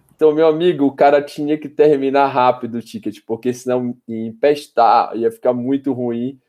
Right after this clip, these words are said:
o cheiro desse escritório, certo? Então, é bem legal isso. A gente vai deixar essa, essa, essa,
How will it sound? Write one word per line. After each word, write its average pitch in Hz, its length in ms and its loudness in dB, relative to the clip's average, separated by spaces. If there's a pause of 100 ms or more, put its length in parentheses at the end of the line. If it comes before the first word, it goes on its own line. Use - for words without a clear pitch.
(140)
o 131 140 -2
cheiro 123 260 -2
desse 113 260 -6
escritório, 123 600 2
certo? 123 400 0 (540)
Então, 127 180 0
é 139 80 6
bem 127 260 2
legal 139 440 4
isso. 107 160 -8
A 104 40 -6
gente 113 300 -14
vai 127 80 -4
deixar 120 580 2
essa, 101 1000 0 (500)
essa, 95 800 0 (140)
essa, 95 480 -6